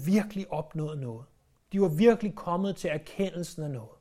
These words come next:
Og, øhm, da de så, Neil Armstrong og company, de så skulle besøge, øh, Buckingham Palace, der sørgede han for at prøve på at få lidt taletid med dem.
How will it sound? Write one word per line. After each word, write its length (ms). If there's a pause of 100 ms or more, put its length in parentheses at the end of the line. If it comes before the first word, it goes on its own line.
(1600)
Og, 380
øhm, 180 (3000)
da 100
de 120
så, 420 (140)
Neil 180
Armstrong 560
og 60
company, 640
de 120
så 180
skulle 260
besøge, 560 (760)
øh, 200
Buckingham 420
Palace, 440
der 60
sørgede 320
han 120
for 220
at 80
prøve 220
på 120
at 80
få 360 (240)
lidt 200
taletid 640
med 300
dem. 200